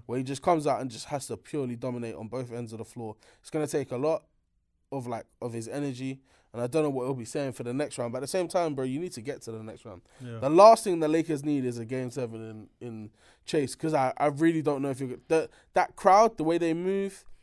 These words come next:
Speaker 1: the way Steph plays at home, the energy that will be there, and everyone always says, like, there's such thing as game six Clay.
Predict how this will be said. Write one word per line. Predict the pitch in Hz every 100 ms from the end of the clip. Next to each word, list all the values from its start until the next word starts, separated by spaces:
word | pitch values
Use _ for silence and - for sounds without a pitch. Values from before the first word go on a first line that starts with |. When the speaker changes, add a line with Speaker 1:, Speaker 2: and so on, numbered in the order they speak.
| _ _ _ _
Speaker 1:
the | 139
way | 170
Steph | - - 185 -
plays | 190 160
at | 165
home, | - 170 175 165 170 - _ _ _ _ _ _
the | - -
energy | 170 180 147 165
that | 156
will | 143
be | 135 170
there, | 156 156 156 _ _ _ _ _ _ _ _
and | 165 180
everyone | 185 202
always | 190 180
says, | 208 190 143
like, | 147 135 - - -
there's | 135 147 135
such | - -
thing | 156
as | 135
game | 127 151 139
six | 147 -
Clay. | - 170 143 139